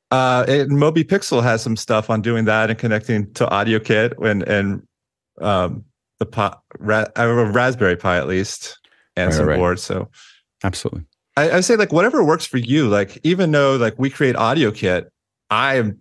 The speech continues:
Speaker 1: definitely not offended if you want to use something else. Like, whatever you can use to make music and inspires you,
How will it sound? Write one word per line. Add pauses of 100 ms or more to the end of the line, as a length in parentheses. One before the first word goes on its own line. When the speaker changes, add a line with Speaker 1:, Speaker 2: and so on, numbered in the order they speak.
Speaker 1:
definitely
not
offended
if
you
want
to
use
something
else.
Like,
whatever
you
can
use
to
make
music
and
inspires
you,